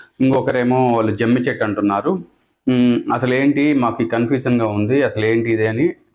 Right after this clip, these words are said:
చాలామంది అయితే ఫోన్లు చేసి అడుగుతూ ఉన్నారు. నేను అందరికీ ఒకటే చెప్తున్నా, కరుంగల్ మాల అనేది ఖచ్చితంగా అయితే, ఆ, జమ్మి చెట్టుతో అయితే చెయ్యరు.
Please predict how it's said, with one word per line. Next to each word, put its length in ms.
చాలామంది 560
అయితే 220
ఫోన్లు 320
చేసి 200
అడుగుతూ 300
ఉన్నారు. 280
నేను 200
అందరికీ 340
ఒకటే 280
చెప్తున్నా, 360
కరుంగల్ 760
మాల 180
అనేది 680
ఖచ్చితంగా 580
అయితే, 560
ఆ, 160
జమ్మి 320
చెట్టుతో 340
అయితే 360
చెయ్యరు. 680